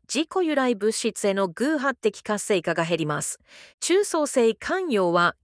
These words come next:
胸腺と骨髄での発達中に、自己反応性の強い多くのリンパ球を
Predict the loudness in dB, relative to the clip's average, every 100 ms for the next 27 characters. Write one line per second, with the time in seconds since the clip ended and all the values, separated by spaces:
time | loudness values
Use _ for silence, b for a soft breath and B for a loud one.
0 | -4 -2 -2 0 0 2 2 2 0 -2
1 | 0 -4 -2 0 0 2 4 2 0 b
2 | b 0 0 0 -4 -2 -6 -6 0 2
3 | 2 -4 -8 B B B -4 -2 0 0
4 | 0 2 0 2 2 2 2 0 -2 0
5 | 2 2 0 _ 0 0 2 0 0 0
6 | -2 -2 -4 -4 -2 0 2 4 4